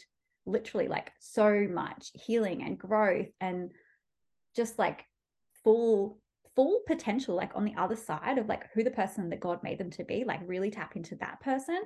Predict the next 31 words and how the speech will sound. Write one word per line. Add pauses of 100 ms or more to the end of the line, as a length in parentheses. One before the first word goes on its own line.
(800)
That
is,
like, (120)
literally
why
I'm
here
on
this
planet.
It's
like,
I,
I
actually
used
to
think
that (400)
my
calling
was
to
help
women
uncover,
like,
their
confidence
and, (460)
yeah,